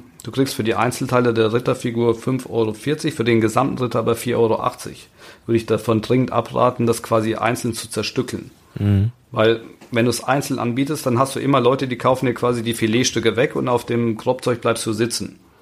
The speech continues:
Speaker 2: Ja.
Speaker 1: Ja, also du kannst sagen, klar, irgendwann verkaufst du vielleicht alles, dann hast du das Maximale rausgeholt, aber du musst halt immer auch gucken, was dreht sich einigermaßen schnell.
Speaker 2: Ja, vor allen Dingen grad,
Speaker 1: Und
Speaker 2: grad die
Speaker 1: jetzt
Speaker 2: Beine, die sind ja sehr speziell, ne? Also was machst du damit, wenn du die nicht mit dem Ritter zusammen verkaufst? Da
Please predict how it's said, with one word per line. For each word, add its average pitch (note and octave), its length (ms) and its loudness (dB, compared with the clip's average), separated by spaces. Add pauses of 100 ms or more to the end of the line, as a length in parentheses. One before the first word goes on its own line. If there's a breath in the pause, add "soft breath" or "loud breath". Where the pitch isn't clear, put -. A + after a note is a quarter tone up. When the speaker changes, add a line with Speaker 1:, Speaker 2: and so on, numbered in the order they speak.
(140 soft breath)
Speaker 2:
Ja. B2 140 4 (760)
Speaker 1:
Ja, B2 220 -4
also A2+ 160 0
du A2+ 80 2
kannst B2 220 0
sagen, B2 200 2
klar, A#2 200 0
irgendwann C3 280 2
verkaufst A#2+ 360 0
du - 40 -12
vielleicht - 300 -4
alles, D3+ 260 -2
dann A#2+ 160 -2
hast B2+ 160 0
du A#2+ 60 -4
das A2 160 0
Maximale D#3 560 2
rausgeholt, C#3+ 460 0
aber B2+ 100 2
du B2+ 80 2
musst C3 140 -2
halt A#2 100 -2
immer B2 160 2
auch A#2 140 -2
gucken, B2 320 -4
was A2+ 180 -2
dreht A#2+ 220 -2
sich - 220 -6
einigermaßen G#2+ 600 -4
schnell. G#2 320 -6
Speaker 2:
Ja, A2 100 6
vor A2 160 2
allen G#2+ 120 2
Dingen A#2+ 120 2
grad, A#2 200 4
Speaker 1:
Und A#2 140 -2
Speaker 2:
grad G#2+ 180 0
die A2+ 60 0
Speaker 1:
jetzt G#2+ 60 -4
Speaker 2:
Beine, A2+ 340 2
die G2+ 100 -2
sind G2+ 180 0
ja G#2 100 4
sehr G#2 200 2
speziell, G#2 600 2
ne? G#2+ 160 2
Also G#2 200 4
was G#2 160 0
machst - 260 0
du A2 80 4
damit, G#2 320 0
wenn G#2 80 2
du G#2 100 4
die G#2 140 0
nicht G#2 220 2
mit G#2+ 100 2
dem G#2+ 100 4
Ritter G#2 220 4
zusammen G2 320 0
verkaufst? G2 540 2
Da - 180 0